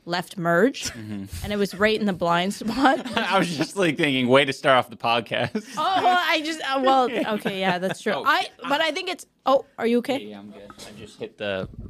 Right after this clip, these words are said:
Speaker 1: I think it's, a, well, 'cause we're
Speaker 2: mover.
Speaker 1: talking about bikes and stuff, and I just think it's always important to talk about the, um,
Speaker 2: The times it doesn't work out.
Speaker 1: Yeah, like, it's just, you know, be aware of the risk that you're taking when you get on a bike, 'cause it, it was the,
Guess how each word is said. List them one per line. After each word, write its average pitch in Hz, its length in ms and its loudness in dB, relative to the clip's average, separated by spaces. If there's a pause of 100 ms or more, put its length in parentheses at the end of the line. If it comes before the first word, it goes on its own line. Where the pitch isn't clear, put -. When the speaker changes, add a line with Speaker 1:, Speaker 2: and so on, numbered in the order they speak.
(100)
Speaker 1:
I 277 220 0
think 349 220 -6
it's, 339 160 -6
a, 277 140 -2 (140)
well, 240 180 6
'cause 208 220 -2
we're - 100 -2
Speaker 2:
mover. - 20 -2
Speaker 1:
talking 320 400 2
about 202 360 4
bikes 202 420 2
and 202 100 -2
stuff, 180 240 0
and 180 100 0
I 202 100 2
just 214 140 -4
think 254 180 4
it's 208 140 0
always 190 220 2
important 170 400 0
to 160 60 -6
talk 160 220 2
about 160 360 -2
the, 170 440 0
um, 151 360 -4 (260)
Speaker 2:
The 123 140 -2
times 120 400 0
it 104 80 -4
doesn't 110 280 -2
work 101 240 -2
out. 92 120 -2
Speaker 1:
Yeah, 240 420 0
like, 240 280 2 (100)
it's - 440 -4
just, - 380 -4
you 247 120 2
know, 208 280 2 (200)
be 262 140 2
aware 226 300 8
of 185 100 4
the 190 100 0
risk 196 260 2
that 202 100 -2
you're 202 120 0
taking 185 400 -2
when 185 100 0
you 175 80 0
get 180 140 4
on 165 140 -2
a - 20 -6
bike, 165 340 -2
'cause 220 180 0
it, - 260 -4
it 233 160 0
was 214 200 4
the, 208 320 0